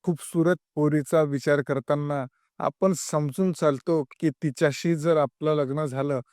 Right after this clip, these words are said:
तरच तिचं कल्याण आणि दुसऱ्या कोणी केलं की लगेच तिचा चोथडा. करेक्ट. पण दोस्त, असं जरी वाटत असलं तरी जगातल्या प्रत्येक सुंदर स्त्रीचं कल्याण आपण कसं करू शकू? तेव्हा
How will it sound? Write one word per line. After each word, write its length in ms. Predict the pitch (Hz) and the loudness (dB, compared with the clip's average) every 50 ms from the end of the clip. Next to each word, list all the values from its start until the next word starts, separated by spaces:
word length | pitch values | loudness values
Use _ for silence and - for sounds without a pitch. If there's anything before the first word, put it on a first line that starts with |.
| _ _ - | _ _ 2
तरच 280 | 180 180 185 208 190 - - | 2 4 4 4 2 0 -2
तिचं 240 | 196 185 - - 196 | -4 -4 0 0 0
कल्याण 400 | - - 143 131 127 120 117 - - _ _ _ _ _ | 0 2 0 0 0 -2 -4 -8 -12 _ _ _ _ _
आणि 260 | - 151 156 160 185 196 | -2 0 2 4 4 2
दुसऱ्या 420 | 165 151 165 135 - - 180 196 | 2 0 -4 -4 -2 0 0 0
कोणी 280 | - - 175 175 180 165 | 2 2 0 0 0 -2
केलं 440 | - 156 139 135 143 170 160 139 127 _ _ _ _ _ _ _ _ - | -2 -2 -2 0 4 4 2 2 0 _ _ _ _ _ _ _ _ -4
की 180 | 208 202 196 | 0 2 2
लगेच 340 | 185 180 165 196 208 190 - - | 2 2 2 2 0 0 -2 -4
तिचा 240 | 202 180 - 208 202 | -6 -4 -2 -2 -2
चोथडा. 460 | - - 180 170 - 208 233 247 240 202 - _ _ _ _ _ - | -2 -2 -6 -6 -4 -2 -2 -2 -2 -4 -6 _ _ _ _ _ -6
करेक्ट. 360 | - - 240 - _ _ _ _ _ _ _ _ _ _ _ _ - | -4 -4 -4 -4 _ _ _ _ _ _ _ _ _ _ _ _ -2
पण 240 | 180 185 180 160 | 0 0 0 0
दोस्त, 460 | 135 151 156 175 170 143 127 - - _ _ _ _ _ _ _ _ - | 0 2 2 2 2 0 -2 -6 -14 _ _ _ _ _ _ _ _ -6
असं 240 | 165 160 - - 214 | -6 -4 -2 0 0
जरी 320 | 196 170 180 185 180 208 220 | 0 4 4 4 4 4 4
वाटत 460 | 202 175 156 143 - - 190 160 165 | 4 4 2 2 2 0 -2 -2 -2
असलं 420 | 147 - - 156 156 156 139 127 - _ _ _ _ _ _ _ - | -4 -6 -4 -4 -2 -2 -2 -4 -6 _ _ _ _ _ _ _ 2
तरी 200 | 180 185 220 220 | 4 4 4 4
जगातल्या 680 | 185 156 165 156 139 165 160 139 - 175 175 170 165 156 _ _ _ _ _ _ | 4 2 2 2 4 2 0 0 0 0 0 0 0 -2 _ _ _ _ _ _
प्रत्येक 440 | - 165 165 - _ - 226 233 - | -2 -2 -2 -2 _ -2 -2 -2 -2
सुंदर 400 | - - 180 170 165 165 185 180 | -4 -6 -4 -2 0 0 0 0
स्त्रीचं 480 | 160 - - - 160 160 151 - - 180 | -2 -4 -6 -4 -4 -4 -4 -2 -4 -4
कल्याण 520 | - 151 139 139 139 156 151 147 127 120 165 _ _ _ - | 0 0 0 0 0 -2 -4 -4 -6 -8 -12 _ _ _ -12
आपण 360 | - 139 143 _ - 202 202 190 - | -8 -8 -6 _ -2 -2 -2 -2 -4
कसं 220 | - 156 - - 175 - | -6 -6 -6 -6 -6 -2
करू 160 | 165 151 151 | -2 -2 -2
शकू? 500 | 135 - 143 - - 143 135 127 123 131 135 _ _ _ _ _ _ _ - - | -2 -6 -10 -10 -8 -6 -6 -6 -6 -10 -12 _ _ _ _ _ _ _ -6 -4
तेव्हा 480 | 147 139 131 151 160 175 185 185 190 | -2 0 2 2 2 2 2 0 -2